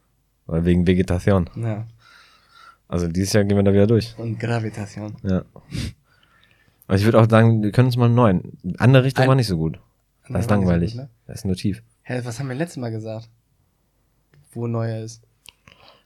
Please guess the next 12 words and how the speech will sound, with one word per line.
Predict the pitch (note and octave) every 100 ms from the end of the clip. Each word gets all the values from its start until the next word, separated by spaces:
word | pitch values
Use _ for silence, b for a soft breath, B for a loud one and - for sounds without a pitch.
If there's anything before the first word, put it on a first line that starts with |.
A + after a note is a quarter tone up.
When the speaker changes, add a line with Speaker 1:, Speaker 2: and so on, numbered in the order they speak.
| b _ _
Speaker 2:
War | - A#2+
Speaker 1:
Aber | F#2
Speaker 2:
Richards | G#2 A#2 -
Ruhe, | F#3 D3+
oder? | D3+ G3+ - _ _ _ _ _ _ _ _ _ _ _ _ -
Speaker 1:
Ja. | G2+ G#2 A#2 - _ _ _ _ _ _ _ _ _ _ _
Aber | - F2
das, | D#2+ -
nee. | - F2 F2
Speaker 2:
Und | A#2
dann | B2
mit | B2+